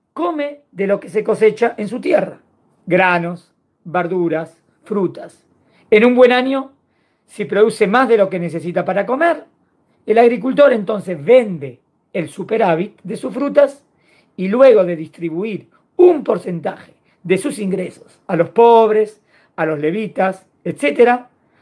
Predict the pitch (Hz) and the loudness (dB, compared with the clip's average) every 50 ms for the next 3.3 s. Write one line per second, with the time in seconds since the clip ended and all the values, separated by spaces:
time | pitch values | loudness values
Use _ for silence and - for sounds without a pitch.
0 | _ _ _ _ _ _ - 262 254 269 277 220 233 220 196 220 208 202 202 208 | _ _ _ _ _ _ 4 4 6 6 4 2 -2 -2 -4 -4 -4 -2 -4 -4
1 | 208 233 233 254 277 302 294 285 277 277 269 269 - _ _ _ _ _ _ _ | -4 -4 -4 -2 0 0 0 0 0 -2 -4 -6 -10 _ _ _ _ _ _ _
2 | - - 180 180 190 185 - - 269 269 269 247 240 240 240 233 196 - - 202 | -6 -4 -4 -4 -4 -6 -6 0 2 4 4 4 4 0 -4 -6 -8 -8 -8 -8
3 | 190 196 214 - - - | -4 -4 -4 -4 -6 -10